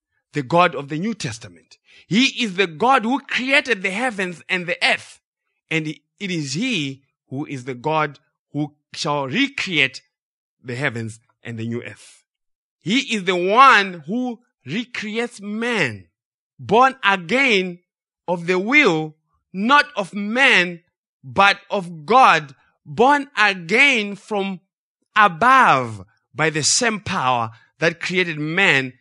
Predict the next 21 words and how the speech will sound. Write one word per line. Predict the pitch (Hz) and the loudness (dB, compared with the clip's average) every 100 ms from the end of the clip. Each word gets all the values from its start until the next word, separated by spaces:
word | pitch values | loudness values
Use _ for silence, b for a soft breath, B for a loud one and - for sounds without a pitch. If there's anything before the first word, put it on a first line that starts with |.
| _ - | _ -8
in | 147 | -4
the | 120 | -4
first | 110 131 - | -4 -8 -8
place. | - 107 - - _ _ _ _ _ _ _ - | -14 -16 -18 -20 _ _ _ _ _ _ _ -8
The | 143 190 | -2 0
cross | - 254 294 277 - - - _ _ _ _ _ _ _ _ | -2 2 4 4 -2 -8 -12 _ _ _ _ _ _ _ _
was | 123 175 190 156 | -2 0 0 -4
the | 170 | -10
point | - - 233 247 147 131 113 - _ _ _ _ _ - | -10 -10 -2 0 2 -2 -8 -16 _ _ _ _ _ -8
of | 156 147 | -6 -4
the | 147 | -4
new | 185 190 | -4 -6
creation. | - 143 131 117 - 95 82 _ _ _ _ _ _ _ - | -8 -8 -6 -6 -8 -10 _ _ _ _ _ _ _ _ 2
All | 247 269 285 | 6 8 6
those | 202 226 233 233 208 - _ _ _ | 4 4 4 4 -2 -12 _ _ _
who | 170 220 - | -6 -6 -2
are | 185 175 156 | 0 0 0
in | 170 151 | -6 -6
Christ | - 233 175 143 135 - _ _ _ _ - | -6 0 2 2 -2 -12 _ _ _ _ 0
were | 151 143 | 2 2
born | 117 196 202 | 2 2 2